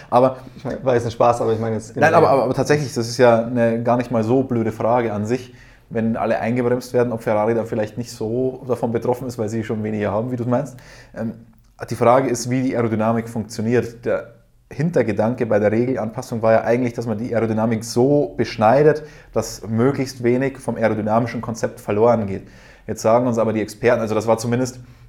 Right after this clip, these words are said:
Speaker 1: nach den Analysen, die die F I A und die Formel eins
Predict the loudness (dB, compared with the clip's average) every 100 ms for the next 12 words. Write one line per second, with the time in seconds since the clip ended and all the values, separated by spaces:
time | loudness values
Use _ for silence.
0 | -20 _ _ -2 -2 0 -2 0 2 0
1 | -2 -6 -4 -2 -2 -4 -6 -6 2 2
2 | 2 -2 -2 -2 -2 -4 -8